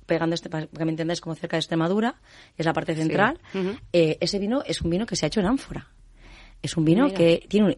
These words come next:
Speaker 1: una finura que yo cuando lo probé, tuve la suerte de probarlo, me pareció delicadísimo. Y dije, "Madre mía". Es
Speaker 2: Oye,
Speaker 1: que esto
Speaker 2: ¿tú
Speaker 1: es un
Speaker 2: crees,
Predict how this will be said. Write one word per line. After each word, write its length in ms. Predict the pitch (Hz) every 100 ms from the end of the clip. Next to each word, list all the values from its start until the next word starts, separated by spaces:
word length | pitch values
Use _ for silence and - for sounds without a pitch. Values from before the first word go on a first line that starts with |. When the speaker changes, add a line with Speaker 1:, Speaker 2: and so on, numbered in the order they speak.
| -
Speaker 1:
una 200 | 190 302
finura 580 | - 185 165 214 - - - - -
que 120 | - 165
yo 80 |
cuando 200 | 165 220
lo 100 | 220
probé, 360 | 180 165 165 262 -
tuve 160 | 151
la 80 | 156
suerte 240 | 151 151 160
de 60 |
probarlo, 420 | 151 147 160 220 311 - - - - -
me 60 | 160
pareció 380 | 151 131 190 -
delicadísimo. 800 | 170 160 156 151 226 - 151 147
Y 80 | 147
dije, 320 | 143 - - _ -
"Madre 360 | 147 160 226
mía". 260 | 202 220 269 - - - -
Es 120 | - 202
Speaker 2:
Oye, 20 |
Speaker 1:
que 60 |
esto 100 | 220
Speaker 2:
¿tú 40 | 247
Speaker 1:
es 40 |
un 60 | 277
Speaker 2:
crees, 40 | 285